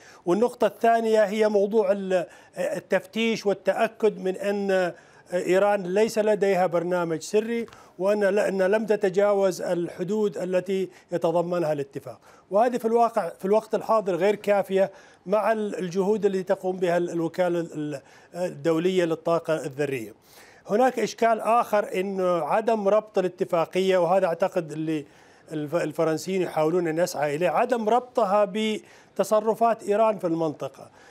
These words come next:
مثل ما تعرفين الاتفاق أدى إلى تدفق كثير من الأموال إلى إيران، ليس هناك ما يضمن بأن هذه الأموال ستستخدم لل-،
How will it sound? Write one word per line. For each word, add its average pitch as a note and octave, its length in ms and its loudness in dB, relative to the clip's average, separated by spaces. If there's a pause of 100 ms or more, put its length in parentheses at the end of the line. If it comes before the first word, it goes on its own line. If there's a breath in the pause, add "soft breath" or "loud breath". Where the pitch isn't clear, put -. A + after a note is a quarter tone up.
(120 soft breath)
مثل F3 160 -4
ما G#3 160 2
تعرفين G#3 460 0
الاتفاق G#3+ 580 0
أدى F#3 440 0
إلى F3 140 0
تدفق F#3 520 0
كثير A3 320 -4
من G3+ 140 -2
الأموال F#3+ 480 0
إلى G3+ 240 2
إيران، E3+ 360 0 (420 soft breath)
ليس G#3 260 2
هناك A3 460 0
ما F#3+ 240 0
يضمن G3+ 480 0
بأن F3+ 260 -2
هذه G3+ 260 0
الأموال F3+ 380 0
ستستخدم F#3+ 800 -2 (520 soft breath)
لل-، D#3+ 1000 0